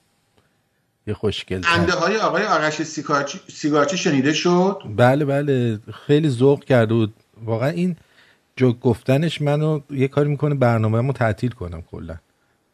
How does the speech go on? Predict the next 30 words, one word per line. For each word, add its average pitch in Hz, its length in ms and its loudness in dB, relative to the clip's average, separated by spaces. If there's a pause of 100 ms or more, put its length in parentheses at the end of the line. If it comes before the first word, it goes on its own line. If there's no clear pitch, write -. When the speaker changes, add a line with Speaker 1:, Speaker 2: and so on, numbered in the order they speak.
(1700)
Speaker 2:
نه، 160 300 2
چون 190 280 0 (120)
نمیخواستم 151 580 0
تیکه 131 320 -2
بندازم. 117 640 0 (1400)
شما 185 360 2
به 196 100 4
عنوان، 180 500 2
نه، 170 300 0 (120)
آخه - 180 -6
گفتی 214 240 -2
لوبیا 180 280 2
پلو 190 180 0
نمی‌تونم 180 420 0
تیکه، 180 200 -6
یه 254 60 2
بار 269 160 4 (120)
استثناً 175 640 0
یه 220 100 0
اجازه 151 400 0
بده 185 220 -2
تیکه 160 300 -4
بندازم، 147 500 0
یه 139 60 -2
ذره 156 240 0
انرژی 120 340 -2
بگیرم. 98 480 -2
Speaker 1:
بنداز 123 360 2
ببینم 107 340 -4
بلدی. 87 400 -8